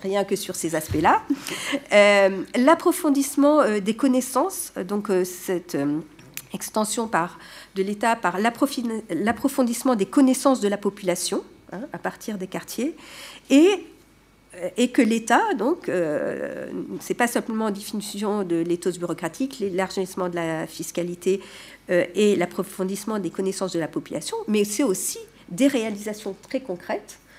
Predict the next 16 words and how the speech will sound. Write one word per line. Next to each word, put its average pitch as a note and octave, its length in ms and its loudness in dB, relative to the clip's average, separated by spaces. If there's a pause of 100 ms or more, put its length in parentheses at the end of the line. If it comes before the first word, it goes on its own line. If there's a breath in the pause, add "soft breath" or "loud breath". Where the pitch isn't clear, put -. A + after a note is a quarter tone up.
(280 loud breath)
euh, F#3+ 200 0
et G#3 80 0
ce G#3 140 -4
que - 100 -4
tu G#3 160 -6
montres G3+ 380 -2
bien A3 400 2
à G#3 100 4
Lagos F#3+ 600 0
avec F3+ 240 -6
les F3+ 80 -4
projets F#3+ 580 -6
de D#3+ 140 -4
modernisation, E3 800 -4
en D#3+ 140 -4
l'occurrence G3+ 640 0